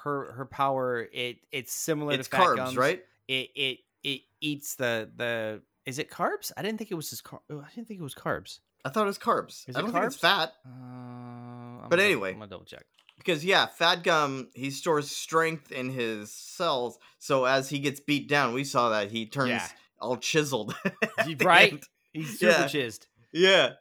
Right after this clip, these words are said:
Speaker 2: But then the next time you see him, he's just, he's big again.
Speaker 1: Let's see. The more she eats, the more materials she has to work with. She needs considerable food ingestion for her quirk to be effective. It uses her fat cells.
Speaker 2: Oh, it does fat cells.
Speaker 1: Yeah,
Speaker 2: Okay, never
Speaker 1: so
Speaker 2: mind.
Speaker 1: it is fat cells. So
Speaker 2: Okay,
Speaker 1: it's, it's
Speaker 2: then
Speaker 1: similar to the Fat Gum situation.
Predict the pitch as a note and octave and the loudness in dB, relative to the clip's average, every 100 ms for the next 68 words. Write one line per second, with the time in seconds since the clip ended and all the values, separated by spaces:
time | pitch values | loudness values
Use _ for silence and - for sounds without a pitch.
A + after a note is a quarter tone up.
0 | _ G3 G3 G3 F3+ F#3+ - G3+ E3+ E3 | _ 2 4 4 6 4 6 4 4 -2
1 | G#3 E3+ D#3+ D3 C#3+ D3 C#3 _ - C#3 | 0 0 2 0 0 -4 -4 _ -4 -2
2 | C#3 E3+ E3 A#2 A2 G2 - _ G#2+ G#2 | 0 0 0 0 0 -2 -12 _ -18 -14
3 | - F2+ C#2+ - - A2+ A#2+ C#3 D3 - | -14 -12 -14 -16 -12 -4 0 0 0 -4
4 | E3+ B2 C3+ - A#2+ A2+ A#2 A2+ A#2+ A2 | -4 -4 -6 -6 -6 -6 -6 -8 -6 -6
5 | G#2+ - G#2 G2+ G2 F#2 F2+ - C2+ - | -8 -8 -8 -8 -10 -12 -12 -14 -18 -18
6 | _ - B2 B2+ A#2 - G#2+ - C3+ B2 | _ -14 -8 -6 -8 -12 -10 -4 -4 -4
7 | A#2+ - C3 B2 A#2 A2+ G2+ G2+ - G#2 | -6 -8 -8 -8 -6 -8 -6 -8 -8 -12
8 | G#2 F#2+ F2+ - G#2+ - F#2+ F2 - F2 | -12 -12 -12 -10 -12 -10 -14 -14 -12 -14
9 | - B1+ - _ C3+ C#3 D#3+ D3 C#3+ - | -12 -18 -20 _ -6 0 0 -2 -6 2
10 | D#3 D3+ G#2 D2+ - _ _ F#3 G#3 F3 | 2 2 -6 -12 -18 _ _ 2 2 4
11 | C4+ A3 A3+ A3+ - F2 - C3+ B2 E3 | 4 4 2 2 0 -10 -2 2 2 2
12 | E3 D#3+ A#2+ - G#2+ - F#2 D#2 - _ | 2 0 -2 -6 -8 -8 -14 -14 -20 _
13 | _ - E3 D#3+ A3 G2 F#3 C3+ A#2+ F3+ | _ 0 2 4 2 2 -2 -4 -4 -4
14 | F3 D#3+ D3+ D#3+ F3 A2+ G2 - - F#2 | -2 -4 -4 -4 -4 -6 -12 -16 -14 -14
15 | - | -14